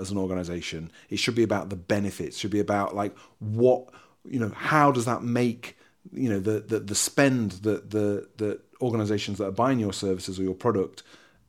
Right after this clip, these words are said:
are doing, that they, that they feel like it's real value for money and it's really adding value to their business.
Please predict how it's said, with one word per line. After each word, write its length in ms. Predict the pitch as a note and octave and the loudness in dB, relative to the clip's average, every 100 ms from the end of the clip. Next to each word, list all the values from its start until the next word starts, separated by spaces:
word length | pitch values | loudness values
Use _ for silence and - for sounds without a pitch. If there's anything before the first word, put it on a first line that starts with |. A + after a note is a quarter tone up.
| _ - | _ -6
are 80 | G#2 | 0
doing, 480 | C3+ C#3+ F2+ D2+ - - _ | 6 6 6 0 -12 -20 _
that 260 | A#2 A2+ G#2+ | 0 2 4
they, 540 | A#2+ A#2+ A#2+ A#2 A2 A2+ - _ | 6 8 6 4 0 -6 -20 _
that 80 | G#2+ | 0
they 120 | A2 | 0
feel 480 | G#2+ - D3+ C#3+ B2 | 0 4 10 10 10
like 220 | G#2 G2 | 6 2
it's 160 | F#2 G2+ | -4 -2
real 480 | A2+ B2 C3+ A#2+ G#2+ | 2 8 10 10 6
value 300 | G2+ F#2+ F2+ | 2 0 -2
for 100 | G2 | -4
money 240 | F#2 F2 | -4 -4
and 100 | G2+ | -6
it's 140 | F#2 | -6
really 500 | G#2 A#2+ C3 C3 A#2 | -2 6 8 8 8
adding 220 | G2+ G2+ F#2+ | 6 2 0
value 260 | G2 G2 | 2 2
to 120 | F#2 | -2
their 160 | G2 F#2 | -4 -2
business. 480 | F#2+ F#2 F2+ D#2 | -2 -2 -4 -6